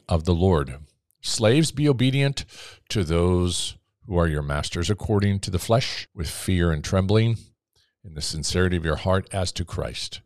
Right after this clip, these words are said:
not by way of eye service as men pleasers, but as slaves of Christ, doing the will of God from the heart.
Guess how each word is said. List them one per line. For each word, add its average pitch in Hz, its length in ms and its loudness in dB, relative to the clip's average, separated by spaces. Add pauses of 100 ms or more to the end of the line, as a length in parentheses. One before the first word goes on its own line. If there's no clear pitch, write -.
(360)
not 98 260 0
by 123 140 6
way 113 320 6
of 107 360 4
eye 98 260 6
service 113 640 2 (220)
as 92 340 0
men 92 640 2
pleasers, 120 560 4 (380)
but 69 120 -2
as 71 160 -2
slaves 98 380 0
of 107 140 -2
Christ, 73 400 -2
doing 107 260 4
the 87 80 4
will 123 540 6 (340)
of 71 200 -10
God 82 360 4
from 80 180 -4
the 78 100 0
heart. 71 280 -6